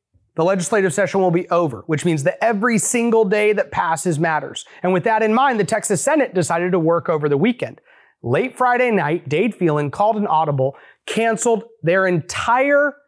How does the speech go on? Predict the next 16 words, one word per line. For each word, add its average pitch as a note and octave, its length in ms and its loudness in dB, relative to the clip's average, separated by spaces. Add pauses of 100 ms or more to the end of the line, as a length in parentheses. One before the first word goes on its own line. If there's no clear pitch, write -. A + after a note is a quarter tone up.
(120)
day F3+ 540 0 (120)
Saturday, E3+ 680 -4 (460)
gave B3 300 2
the E4 100 0
legislature A3+ 920 0 (220)
two C4 220 0
and D#4 100 4
a C#4+ 40 0
half C#4 280 0
days C#4+ 240 2
off, G#3+ 380 2 (200)
said, B3 280 -2
"Come G4 240 2
back E4+ 240 2
Monday A#3+ 380 4
afternoon. F#3+ 580 0